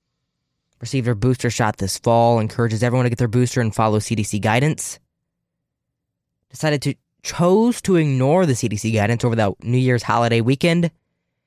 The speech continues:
In a post on December ninth, the C D C advised folks to wear a mask that covers your nose and mouth to help protect yourself and others, and to stay six feet apart from those who don't live with you.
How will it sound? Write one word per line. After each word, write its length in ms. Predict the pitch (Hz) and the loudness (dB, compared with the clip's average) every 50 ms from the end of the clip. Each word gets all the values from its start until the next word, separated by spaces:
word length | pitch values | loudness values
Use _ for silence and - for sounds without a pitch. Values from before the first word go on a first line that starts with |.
| _ _ | _ _
In 80 | 117 147 | -10 -8
a 40 | 143 | -8
post 320 | - - 175 180 185 - | -4 0 0 0 0 0
on 100 | 180 165 | -2 -2
December 300 | 156 139 - 147 139 131 | -2 -2 -2 -2 -2 -2
ninth, 380 | 123 117 113 120 139 156 156 - _ _ | 0 0 0 0 -2 -2 -4 -8 _ _
the 60 | - | -10
C 140 | 127 - 165 | -6 -6 -4
D 80 | 143 143 | -4 -4
C 100 | - 147 | -4 -4
advised 380 | 139 113 127 127 127 127 127 | -4 -2 0 0 0 0 -2
folks 320 | - - 135 135 131 - - | -2 -2 -2 -2 -2 -4 -8
to 180 | - - 131 | -6 -4 -4
wear 240 | 123 113 117 123 139 | -2 0 0 0 0
a 60 | 160 | 0
mask 340 | 165 151 135 135 139 135 - | 0 0 0 -2 -2 -4 -6
that 140 | - 101 - | -8 -8 -8
covers 300 | - 143 135 139 156 151 | -6 -6 -4 -4 -4 -4
your 80 | 165 165 | -4 -4
nose 220 | 156 147 147 139 | -2 -2 -2 -2
and 100 | 151 147 | -4 -4
mouth 300 | 123 104 104 107 110 - - _ _ _ _ _ _ _ _ _ _ _ _ _ | -2 -2 -2 -2 -4 -4 -10 _ _ _ _ _ _ _ _ _ _ _ _ _
to 80 | _ - | _ -2
help 180 | 127 127 120 - | 0 0 0 -2
protect 440 | 127 117 - - 131 131 131 - | -4 -8 -4 -4 -4 -4 -2 -2
yourself 380 | 151 156 - - 131 123 120 - | -4 -4 -2 0 0 0 0 0
and 100 | 131 123 | -2 -2
others, 400 | 104 95 92 95 95 98 98 - _ _ _ _ | -2 -2 -2 -4 -6 -6 -8 -12 _ _ _ _
and 80 | _ - | _ -10
to 60 | 113 | -10
stay 200 | 107 - 113 107 | -6 -4 -4 -4
six 220 | 104 - 139 131 - | -2 -4 -6 -6 -6
feet 140 | - - | -4 -4
apart 280 | 151 - - 123 120 101 | -4 -2 -2 -2 -2 -2
from 200 | - 131 131 - | -2 -6 -6 -6
those 440 | - 107 123 117 107 110 107 107 - | -4 -2 0 2 2 2 0 -2 -4
who 120 | - - 131 | -4 -4 -2
don't 260 | 123 123 123 120 101 | 0 0 0 2 2
live 160 | 117 131 127 | 0 0 2
with 160 | 127 123 - | 0 -2 -2
you. 160 | 107 95 - | -6 -10 -10